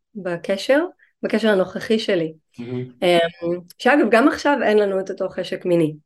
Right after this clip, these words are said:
Speaker 1: כן? זאת אומרת, אם נרמלנו את זה מקודם, הבן זוג שלי מבחינתו פעם, פעמיים ביום זה ממש אחלה. <laughs>
Speaker 2: מהמם.
Speaker 1: כאילו, ואני מבחינתי פעמיים, שלוש בשבוע זה ממש אחלה, ולפעמים פחות, ולפעמים יותר,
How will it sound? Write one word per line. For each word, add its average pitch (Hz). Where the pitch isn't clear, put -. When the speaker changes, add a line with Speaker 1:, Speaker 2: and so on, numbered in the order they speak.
Speaker 1:
כן? 208
זאת -
אומרת, 175
אם 180
נרמלנו 190
את 185
זה 202
מקודם, 240
הבן 196
זוג 202
שלי 208
מבחינתו 190
פעם, 202
פעמיים 190
ביום 185
זה 180
ממש 180
אחלה. 277
<laughs> -
Speaker 2:
מהמם. 294
Speaker 1:
כאילו, 233
ואני 233
מבחינתי 226
פעמיים, 202
שלוש 190
בשבוע 190
זה 175
ממש 170
אחלה, 175
ולפעמים 190
פחות, 240
ולפעמים 180
יותר, 202